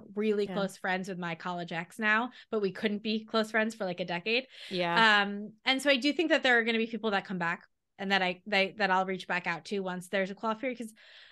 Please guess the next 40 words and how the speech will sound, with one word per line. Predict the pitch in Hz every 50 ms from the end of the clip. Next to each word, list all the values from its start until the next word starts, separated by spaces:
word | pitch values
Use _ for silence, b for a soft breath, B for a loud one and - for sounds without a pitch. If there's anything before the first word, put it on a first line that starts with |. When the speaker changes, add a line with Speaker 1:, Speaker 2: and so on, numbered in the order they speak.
| B _ -
Speaker 1:
I, | 320 349 339 - 285
I | 320 349 381
also | 403 427 415 - 359
just | 262 269 240 - -
think | 240 220 202 - - - _ _ _ _ _ _ _ _ _ _ -
from | 240 226 214 208 208
my | 208 208 208 202 202
perspective, | 202 - 214 202 - - 208 185 190 - 196 190 190 190 - b b b b b b b _ -
I | 240 254 262
don't | 277 349 370 370 359 - - _ _ _ _ _ _ _ -
need, | 233 226 226 226 214 -
I | - 226 240 247
don't | 285 294 277 -
think | 277 254
I | 254 233
should | 233 233 226 196
be | 208 190
knowing | 190 185 175 180 180 180 175
anything | 170 175 175 180 180 190 180 175
that, | 170 165 - _ _ -
like, | 185 175 180
goes | 180 175 165 208
Speaker 3:
Yeah. | 226 208 165
Speaker 1:
on | - 143
in | 175 185
his | 190 175 170 -
life, | 160 123 107 196 - -
you | 233 226 214
Speaker 3:
Sure. | 196 180 175 202
Speaker 1:
know? | 247 247 - _ _
Speaker 3:
Yep. | - 185 190 - - _ _ b b b b b b -
Yeah. | - 226 226
Speaker 1:
And | 233 226
so | - 254 247 240 220 226
that's | 254 247 254 262 -
what | 262 247
I | 233 226
would | 220 214 220
say. | 226 196 180
Like, | 180 190 196 190